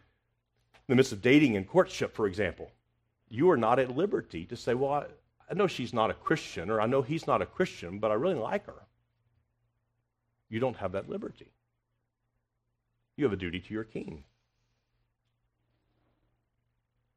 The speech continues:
When we indulge secret and private sins, we think, "I can do whatever I wish. I'm not accountable."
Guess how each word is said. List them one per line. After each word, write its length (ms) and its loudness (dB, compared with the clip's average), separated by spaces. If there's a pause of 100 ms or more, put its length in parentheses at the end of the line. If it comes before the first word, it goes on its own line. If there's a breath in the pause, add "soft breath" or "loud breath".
(720)
When 120 2
we 120 6
indulge 600 6 (240)
secret 380 -2
and 140 -4
private 340 0
sins, 640 -12 (760)
we 100 -4
think, 280 -2
"I 60 4
can 140 -4
do 100 0
whatever 340 0
I 60 0
wish. 560 -10 (440)
I'm 80 -6
not 140 2
accountable." 560 -10